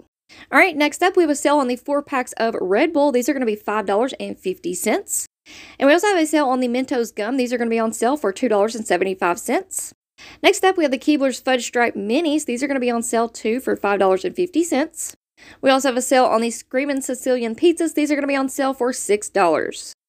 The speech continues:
All right, now we also have a few household deals. So we do have an instant savings of thirteen dollars on the Mister Clean Spin Mop. So that's gonna leave you paying just fifteen dollars on Friday.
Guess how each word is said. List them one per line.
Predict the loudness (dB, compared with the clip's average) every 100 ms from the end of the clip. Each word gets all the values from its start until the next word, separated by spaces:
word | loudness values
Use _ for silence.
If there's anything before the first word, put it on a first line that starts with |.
| _
All | 4
right, | 4 4
now | 2 2
we |
also | 2 2 0
have | 0
a | 0
few | 0 -2
household | -2 -2 -2 -2 -2
deals. | -2 -2
So | -4
we |
do | -2
have | 0
an | 0
instant | -2 -2 -4
savings | 0 0 2 0
of | 0
thirteen | 0 0 0 0
dollars | 2 0 0
on | -2
the | -2
Mister | -2 -4 -4
Clean | -6 -4 -4 -4
Spin | -8 -4 0 2
Mop. | 2 0
So | -4 -4
that's | -2
gonna | 0 0
leave | 0
you | -2
paying | -2 -2 0
just | -4 -4
fifteen | -2 -2 -4 -4 -2 0
dollars | 2 2 0
on | -4
Friday. | -2 0 0 -2 -6